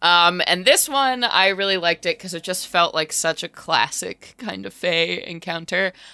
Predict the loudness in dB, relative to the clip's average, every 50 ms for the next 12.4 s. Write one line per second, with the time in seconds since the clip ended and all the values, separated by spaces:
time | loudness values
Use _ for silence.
0 | -6 -2 0 2 4 4 4 2 2 2 2 2 4 4 2 2 2 0 -2 0
1 | 2 2 4 4 2 0 -2 _ _ -20 _ _ 0 2 4 4 6 6 6 6
2 | 6 6 4 2 2 2 2 2 4 4 2 2 2 0 0 0 4 4 4 2
3 | 2 -2 -8 -10 -8 -4 0 2 2 2 2 0 -4 -8 -6 -4 -4 -4 -4 -4
4 | -4 -4 -6 -8 -8 -12 -12 -10 -8 -6 -4 -4 -2 -2 -2 -2 -2 0 2 2
5 | 2 0 -4 -12 -14 -14 -16 -12 _ -6 -6 -6 -6 -8 -10 -8 -4 -2 -2 -2
6 | -2 -4 -4 -2 0 0 0 0 -4 -8 -14 -14 -14 -18 -20 -8 0 4 4 6
7 | 6 6 6 6 6 4 4 2 0 -2 -2 -2 2 2 2 2 4 4 4 6
8 | 6 6 6 4 4 4 4 4 2 2 0 0 0 0 -2 -2 -2 -2 -4 -4
9 | -4 -2 0 2 2 2 0 -2 -2 -4 -4 -4 -4 -4 0 2 2 2 0 -2
10 | -6 -2 2 4 4 4 4 0 _ -6 -4 -2 -2 0 0 0 0 0 0 0
11 | 2 0 0 0 0 -2 -4 -6 -6 -6 -6 -6 -6 -10 -6 -2 0 0 0 0
12 | -2 -2 -2 0 0 -2 -4